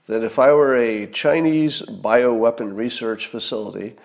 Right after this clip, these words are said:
I would want to know about any kind of, um, biological agent, if that's even the right word, any biological thing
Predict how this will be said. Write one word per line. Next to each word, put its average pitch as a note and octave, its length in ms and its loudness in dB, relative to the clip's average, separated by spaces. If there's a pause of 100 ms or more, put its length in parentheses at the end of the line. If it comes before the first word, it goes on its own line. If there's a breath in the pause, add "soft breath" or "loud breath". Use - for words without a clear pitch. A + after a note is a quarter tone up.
(380 soft breath)
I B2 140 0
would D#3+ 220 2
want D#3 280 4
to C3 80 0
know A#2+ 420 4
about A2+ 500 0
any D3+ 200 2
kind D3 380 2
of, A#2+ 260 -2 (140)
um, G2+ 560 -6
biological A#2+ 880 2
agent, B2 440 -6 (140)
if - 220 -16
that's - 260 -6
even F#2 240 -12
the F#2+ 80 -8
right G2 180 -4
word, G2+ 260 -4
any B2+ 200 -2
biological A2 800 4
thing A2 440 -2